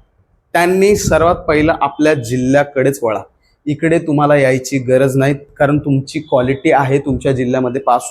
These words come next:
होण्याची. दुसऱ्या क्रमांकाच्या जेवढ्या पण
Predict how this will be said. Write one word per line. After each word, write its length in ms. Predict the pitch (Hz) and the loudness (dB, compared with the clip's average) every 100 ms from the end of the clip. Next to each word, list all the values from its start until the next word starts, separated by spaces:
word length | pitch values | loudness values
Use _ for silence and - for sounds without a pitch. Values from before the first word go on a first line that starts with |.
| - | -10
होण्याची. 580 | 120 123 123 - - 120 - _ _ - - _ - - _ _ _ _ - | -6 -6 -6 -8 -6 -8 -10 _ _ -20 -20 _ -20 -20 _ _ _ _ 0
दुसऱ्या 360 | 208 226 247 | 2 2 2
क्रमांकाच्या 600 | 226 214 196 180 175 127 107 - _ _ _ _ - | 2 2 2 2 0 -2 -6 -12 _ _ _ _ -2
जेवढ्या 260 | 135 202 233 | 2 4 4
पण 180 | 247 | 2